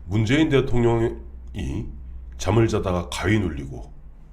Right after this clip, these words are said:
악몽에 시달리면서 헛소리를 하는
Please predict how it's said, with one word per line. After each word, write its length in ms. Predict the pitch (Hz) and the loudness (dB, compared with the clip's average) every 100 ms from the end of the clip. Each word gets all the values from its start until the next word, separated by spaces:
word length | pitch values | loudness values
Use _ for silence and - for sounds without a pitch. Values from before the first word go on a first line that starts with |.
| - - | -20 -16
악몽에 480 | - 90 104 110 107 | -6 0 2 4 2
시달리면서 800 | - 98 90 87 85 76 87 - - - - - | 0 0 0 -2 -4 -2 -6 -6 -16 -20 -10 -4
헛소리를 440 | - 151 131 113 | -2 0 0 0
하는 300 | 107 101 | 0 -2